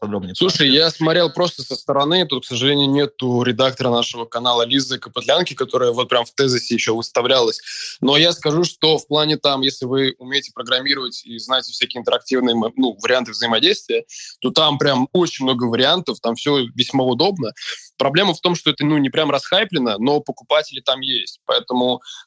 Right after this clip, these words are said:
Speaker 2: ну, типа, я могу сказать в плане иллюстрации. В плане иллюстрации у художников, анимаций, там реально, ну, типа, кучу возможностей. То есть какие-то там зарабатывать тысячи долларов на коллекции вы, вы можете. Если вы делаете что-то прикольное,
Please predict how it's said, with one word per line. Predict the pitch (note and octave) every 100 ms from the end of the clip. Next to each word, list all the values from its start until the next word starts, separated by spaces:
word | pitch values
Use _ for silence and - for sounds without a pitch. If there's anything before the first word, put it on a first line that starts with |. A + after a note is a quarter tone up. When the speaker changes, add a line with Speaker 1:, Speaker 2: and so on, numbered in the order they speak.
| -
Speaker 2:
ну, | A#2 B2 A#2+ A2
типа, | - B2 A2
я | C3+ F#3+
могу | F#3 E3+
сказать | E3 E3
в | -
плане | D#3 D#3
иллюстрации. | D3 - D#3 C3+ -
В | G#2+
плане | C#3 D3
иллюстрации | D3 - G3 F3+
у |
художников, | C3 C#3 D#3+ E3 E3 -
анимаций, | C3 D3 G#3 - A2+ - - _
там | D#3 D3+ D3
реально, | D#3+ E3 D3+ C#3
ну, | C#3+ C3+
типа, | A#2+ C3 A#2+ _
кучу | - F3+ E3+ - D3 C#3+ C3+ B2+ -
возможностей. | B2+ C3+ C#3 D#3 C3+ A#2 -
То | -
есть | A#2
какие-то | - A#2+ D#3 D3+
там | C3+ C3 B2
зарабатывать | A#2+ C#3 C3+ D3 C3 B2+ - - - - -
тысячи | D3+ D3 D3 C3+
долларов | C#3+ D3 C3+ C3
на |
коллекции | B2 C#3+ - - - A2
вы, | A#2+
вы | D3+ D3+ D#3
можете. | F3 D3+ A2+ G#2+ A2
Если | B2+ -
вы | D3+
делаете | E3+ E3+ D#3
что-то | - -
прикольное, | - C3+ G3 G#3 C3+